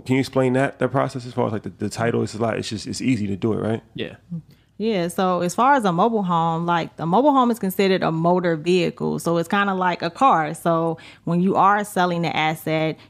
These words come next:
Speaker 3: you're just going down to the D M V or whatever your motor vehicle department is in your state,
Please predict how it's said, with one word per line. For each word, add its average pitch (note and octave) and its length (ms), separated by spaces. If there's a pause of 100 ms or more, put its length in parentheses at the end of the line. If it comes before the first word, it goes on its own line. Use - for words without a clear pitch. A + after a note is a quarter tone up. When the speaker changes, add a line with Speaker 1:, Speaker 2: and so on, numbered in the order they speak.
Speaker 3:
you're D#3+ 100
just F3+ 220
going E3+ 260
down E3+ 280
to - 100
the E3 100
D E3 220
M E3 140
V D#3+ 340
or D#3 160
whatever E3 300
your E3 160
motor E3 260
vehicle E3 360
department D#3+ 440
is D#3+ 300
in F3+ 180
your E3+ 140
state, F#3 480